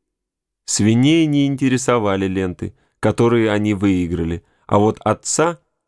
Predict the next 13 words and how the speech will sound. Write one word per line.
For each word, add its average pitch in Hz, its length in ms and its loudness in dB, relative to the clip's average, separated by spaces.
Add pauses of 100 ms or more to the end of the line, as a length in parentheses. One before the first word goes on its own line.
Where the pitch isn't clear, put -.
интересовали. 90 800 -2 (880)
Эти 120 220 0
призы 127 360 0
давали 120 360 0
ему 113 220 0
ощущение 117 800 0 (180)
собственной 120 640 0
значимости. 98 840 -4 (960)
Если 131 320 0
бы 135 160 2
у 135 40 2
наших 139 400 -2
предков 131 640 -4